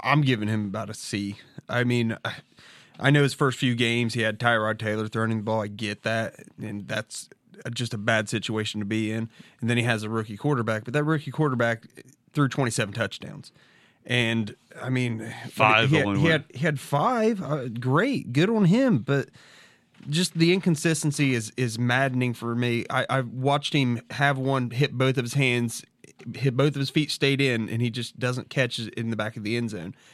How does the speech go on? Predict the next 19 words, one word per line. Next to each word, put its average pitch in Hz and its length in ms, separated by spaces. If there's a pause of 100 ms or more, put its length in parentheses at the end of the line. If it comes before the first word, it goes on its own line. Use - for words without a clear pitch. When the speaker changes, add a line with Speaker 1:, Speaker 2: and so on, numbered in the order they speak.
(220)
Speaker 1:
I, 120 260
I 117 40
saw 147 380
that 131 280
too 160 220
many 147 260
times 127 320
for 117 120
Callaway 117 460
to 113 100
really, 113 340 (540)
uh, 92 340
really 135 240
like 110 320
what 110 80
he's 107 100
putting 107 240
on 104 120
tape. 110 320